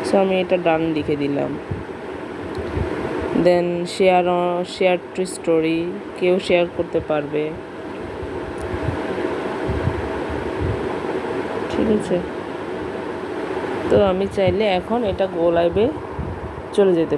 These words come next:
পারি। So আপনাদের দেখার জন্য আমি এতটুকুই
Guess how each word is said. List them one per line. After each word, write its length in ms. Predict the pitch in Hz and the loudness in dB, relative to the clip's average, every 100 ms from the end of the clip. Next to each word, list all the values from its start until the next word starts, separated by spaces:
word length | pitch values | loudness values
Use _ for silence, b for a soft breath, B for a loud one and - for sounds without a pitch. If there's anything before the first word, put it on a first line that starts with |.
| 143 | 0
পারি। 260 | 139 139 160 - - - - - - - - - - - - - - - - | 2 2 -2 -6 -10 -8 -8 -8 -8 -6 -6 -4 0 2 4 2 -2 -4 4
So 80 | 196 | 6
আপনাদের 440 | 180 180 185 190 | 6 4 2 4
দেখার 340 | 185 175 180 175 | 4 4 2 2
জন্য 260 | 180 180 | 2 2
আমি 300 | 190 170 175 | 2 2 2
এতটুকুই 560 | 180 - 160 175 190 | 0 0 -2 0 2